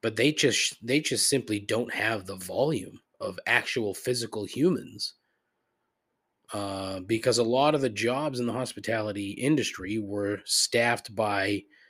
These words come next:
uh, like, backpackers that would come in, spend six months, uh,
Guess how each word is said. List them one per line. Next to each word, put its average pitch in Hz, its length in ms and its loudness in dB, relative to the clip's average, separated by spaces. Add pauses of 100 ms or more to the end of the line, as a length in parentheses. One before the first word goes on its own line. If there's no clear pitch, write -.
(340)
uh, 98 420 -2
like, 98 200 -2 (160)
backpackers 139 800 0
that 117 140 4
would 107 200 -4
come 143 260 4
in, 120 360 0 (500)
spend 131 420 0
six - 320 2
months, 117 520 0 (500)
uh, - 60 -18